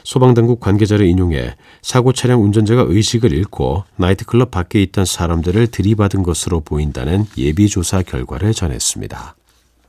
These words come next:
날씨입니다. 초복인 내일은 전국에 비가 그치고 무더위가 다시 찾아오겠습니다.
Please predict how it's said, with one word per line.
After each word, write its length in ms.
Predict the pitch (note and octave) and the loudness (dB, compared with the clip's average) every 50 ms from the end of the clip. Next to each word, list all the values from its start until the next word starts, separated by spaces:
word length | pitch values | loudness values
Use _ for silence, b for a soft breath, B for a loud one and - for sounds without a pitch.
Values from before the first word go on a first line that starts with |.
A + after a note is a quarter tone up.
| _ b b b b b b b b b b b b b b b b - | _ b b b b b b b b b b b b b b b b -2
날씨입니다. 520 | G2 G2+ - - A2+ A#2 G#2+ A2+ A2 G2 B B B B B B - | 0 0 2 4 4 4 4 4 2 0 B B B B B B -2
초복인 400 | - - B2+ C3 B2 B2+ B2 A#2 | 0 4 6 6 6 8 8 8
내일은 300 | A#2 A#2+ A#2+ C3 B2+ B2 | 8 8 8 8 6 4
전국에 340 | - A2+ A2+ A2+ A2 G#2 | 2 0 -2 0 0 -2
비가 320 | F2 - - G2+ G2 A2+ G#2+ | -2 -2 -4 -2 0 0 0
그치고 540 | - G#2+ F#2+ - - - - D2+ C#2+ D2 D#2 | 0 -2 -2 -2 -4 -2 -2 0 0 0 -2
무더위가 440 | D#2+ F2 G#2 G2+ G2 G2 F#2+ B2 | 0 2 4 4 4 4 4 2
다시 300 | A#2+ - F#2 F2 - G2 | 0 0 -2 -2 -2 -2
찾아오겠습니다. 1000 | F2 - - A2+ - G#2+ F2+ D2+ C#2 C2 - - - D2+ C#2+ C#2 C2+ B1+ B1 C2 | -2 -2 -4 -2 0 0 0 -2 -2 -4 -4 -2 -2 -2 -4 -4 -6 -8 -10 -12